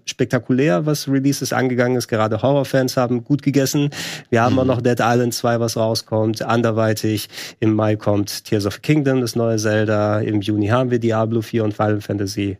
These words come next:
Speaker 1: sechzehn. Äh, äh, später das Jahr, später im Jahr für mich persönlich nochmal Final Fantasy sieben Rebirth, äh,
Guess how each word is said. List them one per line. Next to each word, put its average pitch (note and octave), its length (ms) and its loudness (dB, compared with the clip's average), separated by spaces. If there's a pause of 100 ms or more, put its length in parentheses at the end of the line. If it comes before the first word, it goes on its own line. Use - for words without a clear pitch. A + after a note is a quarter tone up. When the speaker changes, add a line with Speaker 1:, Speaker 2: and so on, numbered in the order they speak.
Speaker 1:
sechzehn. A2 640 -2 (480)
Äh, G2+ 680 0
äh, F#2+ 40 -2
später A2 400 0
das G#2 100 -4
Jahr, A2 340 0
später A2 220 -2
im G#2 80 0
Jahr G#2 140 2
für - 140 -4
mich G#2+ 160 0
persönlich G2+ 320 -2
nochmal G2 200 0
Final G2 220 -2
Fantasy G2 320 -2
sieben F#2+ 500 -2
Rebirth, A#2 680 0
äh, A2 160 -2